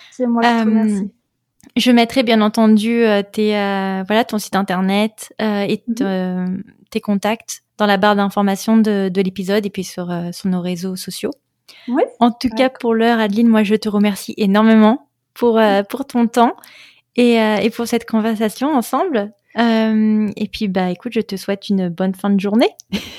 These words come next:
Speaker 1: Eh ben, je te remercie. Moi, c'est déjà la soirée qui a bien démarré, mais,
Speaker 2: Ouais.
Speaker 1: euh, <laughs> je te remercie.
Speaker 2: C'est vrai.
Speaker 1: Je te remercie aussi beaucoup pour, euh, cet échange que j'ai trouvé super, euh,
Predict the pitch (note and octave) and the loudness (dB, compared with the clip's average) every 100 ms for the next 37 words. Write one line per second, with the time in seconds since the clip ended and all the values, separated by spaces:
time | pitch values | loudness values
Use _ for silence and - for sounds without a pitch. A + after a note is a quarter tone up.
0 | - A#3+ B3 C4+ B3 A#3 A#3 A#3 A3+ - | 0 2 2 4 4 6 6 6 4 0
1 | A#3+ B3 A#3+ A#3+ F4+ B4+ B3 C4 C4 A#3 | 2 4 2 2 2 4 6 4 6 6
2 | A3+ A#3 A#3+ A#3 A3+ B3 A3+ C#4 C4 A#3 | 8 6 6 4 2 2 4 4 2 0
3 | A3 A#3+ B3 A#3+ A3+ A#3+ B4 E4 A#3 A3+ | 2 2 4 4 2 2 0 2 6 6
4 | A3+ A3 A3+ C4+ - C4 C4 C4+ - - | 6 4 0 -2 4 4 4 -2 -16 -8
5 | - C#4 C4+ C4+ A3+ D4+ C#4 A#3 B3 B3 | 4 6 8 6 6 4 4 2 2 0
6 | C4 A#3 A3 A3+ A3+ A#3 B3 A#3+ G3+ G3+ | -2 -2 -2 -2 -2 -2 0 0 2 0
7 | G3 G3+ G#3 G#3+ G#3+ G#3+ C4 A#3+ A#3+ G#3 | 0 -2 -4 -8 -6 -8 -8 -6 -4 -6
8 | G#3 G#3+ G#3 G#3 A#3+ - G#3 G3 | -8 -10 -10 -10 -12 -8 -8 -8